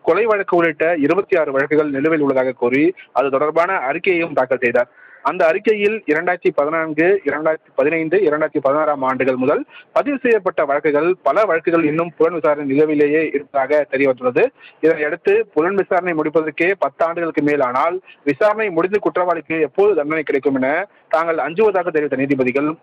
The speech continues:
சட்டத்தின் மீது மக்களுக்கு நம்பிக்கை ஏற்படும் வகையில் குறிப்பிட்ட காலத்திற்குள் புலன் விசாரணையை முடிக்க வேண்டும் எனவும் தனது உத்தரவில் குறிப்பிட்டிருக்கிறார்.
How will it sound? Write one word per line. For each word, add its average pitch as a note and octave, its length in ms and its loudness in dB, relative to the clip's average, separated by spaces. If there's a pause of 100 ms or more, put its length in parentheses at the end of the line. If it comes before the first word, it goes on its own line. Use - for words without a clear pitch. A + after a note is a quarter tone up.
(180)
சட்டத்தின் E3+ 460 -2
மீது E3 360 0
மக்களுக்கு E3+ 400 -4
நம்பிக்கை D3+ 380 -2
ஏற்படும் D3 360 -2
வகையில் C#3+ 320 -2 (280)
குறிப்பிட்ட B3+ 460 0
காலத்திற்குள் F#3+ 600 0 (100)
புலன் F3 240 0
விசாரணையை D#3+ 340 -2
முடிக்க C#3+ 280 0
வேண்டும் D3 240 0
எனவும் D3 380 0
தனது C#3 200 0
உத்தரவில் C#3 360 -2
குறிப்பிட்டிருக்கிறார். C3 540 -4